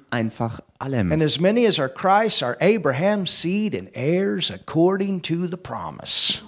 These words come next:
Speaker 1: Und jeder, der dem Christus angehört, ist Abrahams Same und Erbe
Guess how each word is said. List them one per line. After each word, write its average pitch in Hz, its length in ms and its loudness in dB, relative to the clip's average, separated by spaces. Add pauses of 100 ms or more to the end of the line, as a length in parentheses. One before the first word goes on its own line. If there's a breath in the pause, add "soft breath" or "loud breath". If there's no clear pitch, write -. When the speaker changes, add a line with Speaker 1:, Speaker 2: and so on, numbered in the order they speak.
Speaker 1:
Und 120 220 2
jeder, 165 680 4
der 131 140 6
dem 131 240 2
Christus 180 500 2
angehört, 160 800 4 (260 loud breath)
ist - 240 -2
Abrahams 143 920 2
Same 104 540 4 (320 loud breath)
und 110 320 0
Erbe 107 480 2